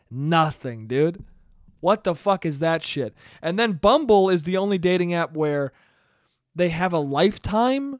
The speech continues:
subscription that you could buy. That's like a hundred fifty bucks. And I swear to God, it's just enough money for you to always buy that weekly. <laughs>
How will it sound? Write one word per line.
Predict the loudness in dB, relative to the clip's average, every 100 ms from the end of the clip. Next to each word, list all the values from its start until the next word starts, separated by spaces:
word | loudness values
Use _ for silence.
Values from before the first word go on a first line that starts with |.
| _
subscription | -4 -4 -2 -2 -2 -4
that | -4
you | -4
could | -2 2
buy. | 2 2 -4 -10 _ -4
That's | -4
like | -2
a | -4
hundred | -2 -4 -2 -4
fifty | -4 -4 -4 -4
bucks. | -2 -2 -4 -12 -14 _ _ _ _ -6
And | -2
I | -2
swear | -4 -4 0 2
to | 4
God, | 2 2
it's | -2
just | -10 0 2 2 2
enough | 0 -2 -2
money | -2 -2 -2
for | -4 0
you | 2
to | 2
always | 2 2 2 0
buy | -2 -2
that | -4 -6
weekly. | -8 -8 -10 -16 -18 _
<laughs> | _ -18 -8